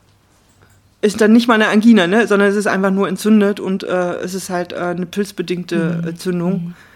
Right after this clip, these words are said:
Speaker 1: Kannst du nicht so wahnsinnig viel machen, also wir bekommen jetzt eine Mundspülung.
Speaker 2: Mhm.
Speaker 1: Also so, es ist halt, es ist halt, das ist krass, weil das ist,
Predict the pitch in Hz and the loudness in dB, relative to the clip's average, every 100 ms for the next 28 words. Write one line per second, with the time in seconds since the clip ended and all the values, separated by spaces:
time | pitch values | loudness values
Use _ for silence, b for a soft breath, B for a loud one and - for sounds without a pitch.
0 | B - 190 208 190 180 - 180 185 165 | B -4 -4 -2 -4 -6 -8 -6 -4 -2
1 | 196 190 180 - 170 170 208 175 175 170 | -2 -4 -6 -8 -8 -6 -6 -4 -4 -6
2 | - 180 175 180 170 180 233 - 214 214 | -6 -8 -8 -8 -4 -4 -4 -4 -4 -4
3 | 220 175 B B B B B B B B | -4 -8 B B B B B B B B
4 | B B B B _ _ _ _ _ _ | B B B B _ _ _ _ _ _
5 | _ _ _ - 220 226 208 269 214 208 | _ _ _ 0 2 4 4 4 4 0
6 | 233 214 - 202 226 240 190 190 - - | 0 0 0 -4 -2 -2 -4 -8 -12 -10
7 | 262 285 196 190 185 220 240 - | -6 -4 -2 -4 -4 -4 -4 -8